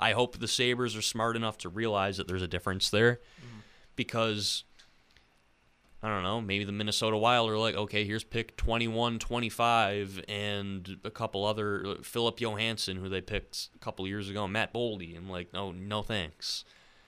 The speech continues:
Speaker 1: I like Matt Boldy, but those other pieces aren't that enticing to me."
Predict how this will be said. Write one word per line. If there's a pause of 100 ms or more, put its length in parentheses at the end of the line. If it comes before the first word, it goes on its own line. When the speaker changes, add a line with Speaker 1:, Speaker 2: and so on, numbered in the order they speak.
(600)
Speaker 1:
I
like
Matt
Boldy,
but
those
other
pieces
aren't
that (1080)
enticing
to
me."